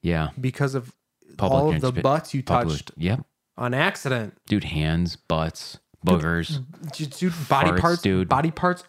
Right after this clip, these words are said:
Speaker 2: flying.
Speaker 1: Dude, uh, it's, it's horrible. So anyways, I, I mean, when you're in an airport, you just feel like you're in a igloo of just straight shit. I
Speaker 2: Yeah,
Speaker 1: mean,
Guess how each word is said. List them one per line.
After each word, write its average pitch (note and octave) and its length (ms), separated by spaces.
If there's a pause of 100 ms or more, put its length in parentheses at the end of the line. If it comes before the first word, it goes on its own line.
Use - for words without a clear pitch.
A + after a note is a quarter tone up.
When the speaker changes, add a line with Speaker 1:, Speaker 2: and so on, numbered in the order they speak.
Speaker 2:
flying. C3 1000 (140)
Speaker 1:
Dude, A2 400
uh, F#2 160 (160)
it's, F#2 180
it's - 160
horrible. A#2 600 (840)
So - 160
anyways, G#2+ 380 (120)
I, - 180
I A#2+ 100
mean, B2 260
when C3+ 220
you're G#3 160
in A#2 160
an G2 120
airport, D#2+ 520
you G2 160
just A#2 240
feel F#2+ 360
like E2 360
you're E2 160
in D#2 400
a C#2 500 (220)
igloo F#2 720
of D2 460
just D2 260
straight D#2+ 720 (300)
shit. - 400 (340)
I F3+ 60
Speaker 2:
Yeah, F3+ 80
Speaker 1:
mean, D#3+ 200